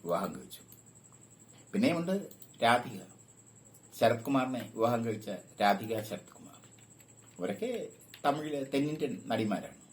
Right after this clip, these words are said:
ശ്രീദേവിയുണ്ട്, ബോണി കപൂറിനെ വിവാഹം കഴിച്ച ശ്രീദേവി. ശ്രീദേവി ഇന്നില്ല. ശ്രീദേവി വിവാഹം കഴിക്കുമ്പോൾ ബ-, ബോണി കപൂറിന് കുടുംബം, മറ്റൊരു കുടുംബം ഉണ്ടായിരുന്നു.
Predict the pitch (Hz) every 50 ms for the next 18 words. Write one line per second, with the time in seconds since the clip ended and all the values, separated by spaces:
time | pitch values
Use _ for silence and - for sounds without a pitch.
0 | - - - - - - - - - - - - - - - - - 143 156 156
1 | 180 180 170 170 160 135 117 107 113 - - - - - - - - - - -
2 | - - - - - - - - - - - - - 131 143 151 147 139 135 131
3 | 113 101 110 107 104 101 95 90 82 - - - - 113 110 107 107 107 101 98
4 | 98 95 92 - 92 92 - - - - 101 95 90 85 78 - - - - -
5 | 101 92 98 98 98 101 101 98 101 98 90 90 95 - - - - - - -
6 | - - - - - - - - 101 101 104 110 110 110 117 120 113 - - -
7 | - - - - - - - 104 110 110 120 117 117 120 117 110 123 117 131 175
8 | 180 143 131 - - - - 170 156 156 151 165 156 - - - - - 156 151
9 | - 151 147 139 143 139 139 139 - - - 151 139 135 131 135 127 - 135 131
10 | 127 139 127 127 127 120 117 101 98 101 95 - - - - - 90 92 - -
11 | - 69 - - -